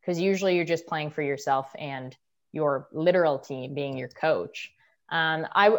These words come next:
I was really impressed with how she handled it. And actually calling the match with Patricia Hibule, when she was serving for it and then she got broken, it cut to commercial. And I said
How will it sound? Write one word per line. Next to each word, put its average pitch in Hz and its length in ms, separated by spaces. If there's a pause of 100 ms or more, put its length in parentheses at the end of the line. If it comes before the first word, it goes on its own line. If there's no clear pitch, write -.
(100)
I 214 180
was 202 180
really 170 320
impressed 156 360
with 151 120
how 147 100
she 147 160
handled 147 340
it. 131 200
And 175 100
actually 180 640
calling 202 380
the 185 40
match 147 480
with 170 160
Patricia 165 360
Hibule, 156 680 (960)
when 208 140
she 247 200
was 233 300
serving 220 400
for 160 340
it 151 160 (260)
and 180 140
then 170 120
she 170 160
got 156 260
broken, 156 580 (100)
it 175 160
cut 180 200
to 175 80
commercial. 165 500
And 151 80
I 156 120
said 156 280